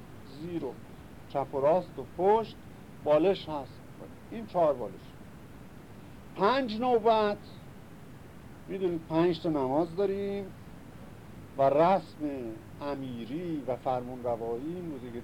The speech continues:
در خونهٔ امیر در این پنج نوبت نماز ناقاره می‌زدن، کوس و کرما و اینا می‌زدن که مردم بیدار شن بیان برن برای نماز. اینو می‌گفتن نوبت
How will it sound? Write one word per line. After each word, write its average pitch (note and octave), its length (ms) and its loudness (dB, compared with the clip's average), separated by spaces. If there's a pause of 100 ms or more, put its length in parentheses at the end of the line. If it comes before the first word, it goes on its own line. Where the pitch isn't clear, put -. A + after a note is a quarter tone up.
در D#3 240 4
خونهٔ A#2 420 -6
امیر F3 560 -4
در D3+ 140 4
این D#3+ 280 -4
پنج B2+ 380 0
نوبت C3+ 300 0
نماز D#3+ 480 2
ناقاره D3+ 420 6
می‌زدن، G#2 400 -4 (880)
کوس F#3 240 -6
و D#3+ 40 2
کرما D#3 420 4
و - 20 2
اینا F3 180 2
می‌زدن G#3 380 0
که F3 140 -2
مردم D#3 200 2
بیدار D#3+ 320 0
شن F3 180 -2
بیان D#3+ 280 -2
برن C#3+ 160 0
برای C3 220 0
نماز. A#2 400 0 (340)
اینو G3+ 160 0
می‌گفتن G#3 380 2
نوبت E3 680 4